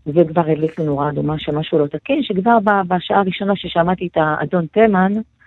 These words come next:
ככה הם קראו לו, אה, כבר הדליק לי נורה אדומה. אה, יותר מזה, לא רק הוא, גם יש שאר ילדים שחוו כינויים, כמו קרא למישהי חברת חשמל, כי היא גבוהה,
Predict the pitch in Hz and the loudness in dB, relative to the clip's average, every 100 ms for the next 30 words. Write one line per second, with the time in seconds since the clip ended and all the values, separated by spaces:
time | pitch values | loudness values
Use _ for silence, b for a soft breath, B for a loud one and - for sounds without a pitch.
0 | b b - 175 175 156 156 165 185 156 | b b -2 0 0 0 -2 0 2 2
1 | 190 - _ B B B B B B B | -2 -8 _ B B B B B B B
2 | _ _ 160 156 151 151 151 147 143 147 | _ _ -6 -2 -2 -2 -4 -6 -6 -4
3 | 156 147 151 160 160 147 147 147 147 143 | -2 0 -2 -2 -2 0 0 -2 -2 -4
4 | 139 _ _ _ _ _ _ _ _ _ | -6 _ _ _ _ _ _ _ _ _
5 | _ - 156 151 147 151 147 147 143 143 | _ -4 -2 0 0 -2 -2 -2 -2 -4
6 | 139 139 - _ _ _ _ 156 - 170 | -8 -12 -20 _ _ _ _ -6 -2 0
7 | 208 175 147 156 170 175 190 151 151 143 | 2 2 2 2 0 0 0 0 -2 -8
8 | 147 165 151 - 170 180 170 151 156 160 | -8 -8 -10 -4 -2 2 2 2 -2 -4
9 | 160 143 147 - 156 160 180 - 147 143 | -6 -2 -4 -4 -4 -2 -2 -4 -4 -4
10 | 139 135 - - - 160 151 151 151 - | -6 -10 -14 -18 -4 -2 0 -4 -6 -6
11 | 160 - 143 147 - 170 220 214 151 _ | -8 -4 -2 -2 -4 -4 2 2 0 _
12 | b b b - 175 135 156 208 | b b b -6 -4 -2 2 2